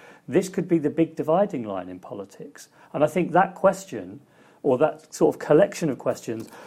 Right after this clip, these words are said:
will be discussed as angrily, as vigorously as the N H S or immigration is today. At the moment, no one really thinks about it much,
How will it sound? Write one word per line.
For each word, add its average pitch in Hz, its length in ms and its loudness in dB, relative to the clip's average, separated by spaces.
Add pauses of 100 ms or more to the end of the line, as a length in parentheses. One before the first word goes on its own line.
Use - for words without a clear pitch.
(120)
will 139 100 6
be 139 140 4
discussed - 560 0
as 127 160 0
angrily, 156 880 6
as 110 140 -2
vigorously 135 920 0 (300)
as 117 200 -6
the 131 140 -4
N 131 80 -2
H - 280 -6
S 123 360 -4
or 110 160 -6
immigration 120 580 -6
is 110 140 -12
today. 120 400 -6
At 131 100 -6
the 131 80 -8
moment, 165 360 -2
no 143 180 -2
one 135 240 -6
really 135 300 -6
thinks - 340 -12
about 117 220 -6
it 123 100 -16
much, 123 240 -14